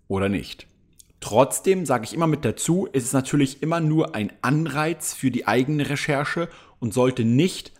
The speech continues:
einfach nur hundertprozentig, ohne selbst nachzudenken, übernommen werden. Wenn du dich mehr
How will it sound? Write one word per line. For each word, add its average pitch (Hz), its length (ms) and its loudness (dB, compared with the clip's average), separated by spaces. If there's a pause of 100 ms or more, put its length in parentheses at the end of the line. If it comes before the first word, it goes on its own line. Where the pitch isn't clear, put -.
(140)
einfach 135 420 0
nur 139 280 4
hundertprozentig, 135 1000 0 (220)
ohne 160 280 8
selbst 117 340 2
nachzudenken, 104 760 -2 (320)
übernommen 107 460 4
werden. 65 320 -6 (680)
Wenn 139 160 4
du 165 80 2
dich 147 180 -4
mehr 185 440 0